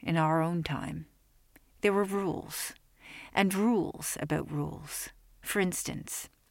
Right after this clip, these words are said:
a man could invite a woman to dance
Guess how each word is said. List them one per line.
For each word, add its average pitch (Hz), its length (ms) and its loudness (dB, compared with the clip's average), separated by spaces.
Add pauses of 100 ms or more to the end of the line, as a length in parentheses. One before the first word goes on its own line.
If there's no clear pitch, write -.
(480)
a 196 80 6
man 156 340 2
could 185 180 0
invite 165 380 2
a 147 140 -2
woman 233 240 6
to 175 120 -4
dance 139 520 0